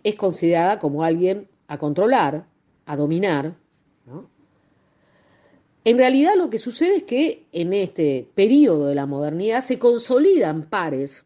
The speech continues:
opuestos, que como dice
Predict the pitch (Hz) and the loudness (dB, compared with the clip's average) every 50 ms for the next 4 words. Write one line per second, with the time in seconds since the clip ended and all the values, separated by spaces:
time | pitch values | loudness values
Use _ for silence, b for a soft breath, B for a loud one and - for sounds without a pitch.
0 | _ _ 156 151 147 - 220 214 - - - - - 117 123 - - - _ _ | _ _ -8 -8 -2 0 0 0 0 -2 -6 -14 -14 -14 -14 -14 -20 -20 _ _
1 | _ _ _ _ _ _ _ _ _ _ _ _ _ _ _ _ _ _ _ _ | _ _ _ _ _ _ _ _ _ _ _ _ _ _ _ _ _ _ _ _
2 | - 135 120 139 131 139 139 156 185 170 - - 160 139 127 117 117 | -16 -12 -6 -4 -4 0 0 0 0 -2 -2 0 0 0 0 -2 -8